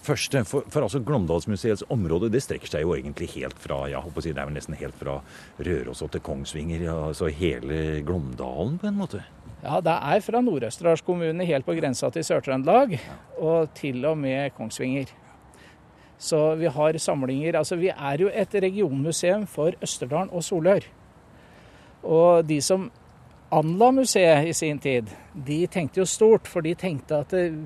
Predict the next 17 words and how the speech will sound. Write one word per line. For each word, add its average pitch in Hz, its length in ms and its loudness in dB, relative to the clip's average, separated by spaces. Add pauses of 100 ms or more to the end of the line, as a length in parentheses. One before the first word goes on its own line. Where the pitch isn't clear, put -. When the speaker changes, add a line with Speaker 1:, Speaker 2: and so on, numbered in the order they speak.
(160)
Speaker 2:
Glåmdalsmuseet 170 800 2
skulle 185 180 -2
fremstå 143 480 -2
som 175 160 -4
en 180 120 -2
geografisk 151 880 -2
modell 170 440 0
av 175 300 4
dalføre, 170 640 4
og 196 100 0
vi 180 60 0
snakker 156 320 -6
om 151 60 -4
en 170 60 -4
strekning 151 440 -4
på 165 120 -8
tre 156 440 2